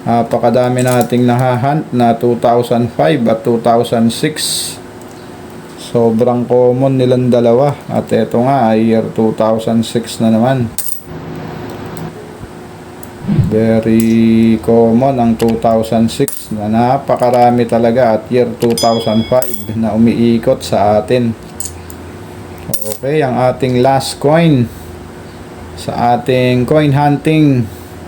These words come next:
for today, two thousand five. At ayun nga,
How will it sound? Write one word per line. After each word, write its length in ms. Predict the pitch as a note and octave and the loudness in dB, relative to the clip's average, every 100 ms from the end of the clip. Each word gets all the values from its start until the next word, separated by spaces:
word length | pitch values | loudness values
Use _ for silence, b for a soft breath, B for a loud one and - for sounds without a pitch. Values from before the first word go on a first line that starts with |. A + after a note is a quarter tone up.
| - - - - - - - | -16 -16 -16 -16 -16 -8 0
for 160 | C3+ | 0
today, 480 | - C#3+ C3 D#3+ D#3 | 0 0 2 2 2
two 240 | - C#3 | 2 0
thousand 560 | C3+ C#3 C#3 - C3+ B2 | 2 2 2 2 0 0
five. 320 | C#3+ D3 D3+ A#2 G#2+ - - - - - - - - - - - - - - - - A2+ | 0 2 2 0 -4 -10 -16 -14 -14 -14 -16 -16 -16 -16 -12 -12 -12 -16 -18 -18 -8 -2
At 240 | G#2+ - | -2 0
ayun 360 | C3 C3 B2+ C3+ | 0 2 2 2
nga, 240 | E3+ E3 | 4 2